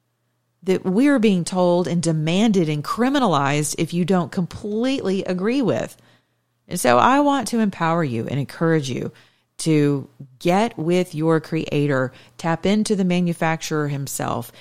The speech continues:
He will tell you everything you need to know. His Holy Spirit's already promised that he would teach you. If you can't understand Scripture, buy a children's Bible. There is no shame in that whatsoever. None.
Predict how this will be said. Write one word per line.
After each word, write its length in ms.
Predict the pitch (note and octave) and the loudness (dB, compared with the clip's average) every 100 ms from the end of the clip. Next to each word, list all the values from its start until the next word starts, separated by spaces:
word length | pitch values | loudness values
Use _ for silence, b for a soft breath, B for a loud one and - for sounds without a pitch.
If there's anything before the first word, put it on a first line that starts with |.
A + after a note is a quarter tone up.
| B | B
He 120 | - | -6
will 140 | G3+ F3 | -2 -2
tell 240 | - F3+ | 0 -2
you 220 | E3 D3 - - | 0 -2 -4 -2
everything 560 | G3 G#3 G#3+ G3+ F#3+ F3+ | 0 2 0 -2 -2 0
you 100 | E3+ | 0
need 200 | D#3+ C#3+ | -2 -2
to 60 | |
know. 360 | C#3+ C#3 C3+ C3 B B | -2 -2 -2 -4 B B
His 220 | D3 C#3 | -8 -6
Holy 280 | - G3+ A#3+ | -2 0 0
Spirit's 420 | - G3 F3+ E3 | -2 0 0 -2
already 360 | - D3 D#3 A3+ | -2 0 0 -2
promised 460 | - D#3+ D#3 D3 | -2 -2 -2 -4
that 120 | C3+ | -6
he 100 | C#3+ | -4
would 140 | C3 B2 | -4 -4
teach 280 | C3 B2 C3+ | -6 -4 -4
you. 180 | C#3 D3+ B B - | -4 -4 B B -4
If 180 | F3 D#3 | -4 -2
you 320 | D3+ F3 B3 | -2 0 0
can't 420 | A#3+ - A3 G#3 | -2 0 0 0
understand 720 | - F3+ F3 E3 - D#3+ D3+ | 0 0 -2 -4 -4 -4 -4
Scripture, 420 | - D3+ C#3 F3 | -4 -6 -4 -4
buy 420 | E3+ D3 D#3+ F3 G#3 | -6 -4 -2 0 0
a 260 | G#3+ D#3 | -2 -4
children's 540 | - E3 E3 E3+ E3+ - | -2 -2 0 0 -2 -2
Bible. 400 | E3 E3 C#3+ B2 | 0 0 0 0
There 180 | C#3 | -2
is 240 | - D3 C#3 | 0 -2 -4
no 640 | C#3+ D#3 E3 E3+ F3 F3 - | -2 2 4 4 2 -4 -8
shame 400 | - G3 F#3 D#3 | -4 0 0 0
in 140 | A#2+ | -2
that 240 | G#2+ - - | -4 -6 -10
whatsoever. 1500 | C#3 D3 D#3+ - - - E3 D#3+ D#3 - D3+ C#3+ C3+ G#2 - _ _ _ _ _ _ _ | -4 0 0 -2 -10 -4 0 0 0 0 -2 0 0 0 -2 _ _ _ _ _ _ _
None. 600 | D3 E3 E3+ D3 B2 A#2 | -2 4 6 4 2 -2